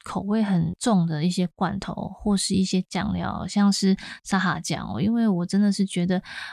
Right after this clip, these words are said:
呃，很多东西都加了沙茶酱之后，好像各种滋味都长得都差不多，呃，应该不能说长，应该说吃起来都差不多。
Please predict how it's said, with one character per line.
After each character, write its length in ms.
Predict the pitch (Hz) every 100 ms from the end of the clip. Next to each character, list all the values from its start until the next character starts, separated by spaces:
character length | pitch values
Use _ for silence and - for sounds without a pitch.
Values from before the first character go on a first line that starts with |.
| -
呃， 120 | 185
很 200 | 185 185
多 100 | 190
东 240 | 202 214 220
西 220 | 220 208
都 120 | 214
加 200 | 202 202
了 80 | 190
沙 100 | 196
茶 140 | 185
酱 200 | 185 185
之 120 | 185
后， 80 | 190
好 160 | 185 180
像 200 | 202 196
各 140 | -
种 160 | 202 175
滋 160 | 165 190
味 120 | 190
都 140 | 190 190
长 240 | 170 -
得 80 | 170
都 100 | 185
差 240 | - 175
不 120 | 165
多， 440 | - - - 104 - -
呃， 200 | 196 202
应 140 | 165 226
该 160 | 226
不 200 | 220 -
能 120 | 208
说 160 | 196 196
长， 300 | 196 - -
应 60 | 202
该 120 | 220
说 160 | 220
吃 320 | 214 - - 220
起 160 | -
来 160 | 160 - - - -
都 100 | 196
差 240 | - 185
不 140 | 180 -
多。 580 | 175 - - - 220